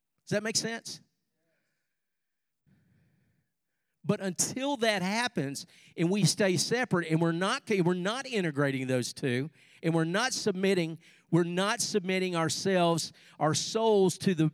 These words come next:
the authority of the Spirit,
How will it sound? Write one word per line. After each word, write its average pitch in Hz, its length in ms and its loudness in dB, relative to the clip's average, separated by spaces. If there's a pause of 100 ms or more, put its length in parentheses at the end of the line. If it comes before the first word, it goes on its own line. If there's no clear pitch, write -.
(120)
the 156 160 4
authority 180 720 2 (260)
of 170 180 2
the 160 80 2
Spirit, 156 640 0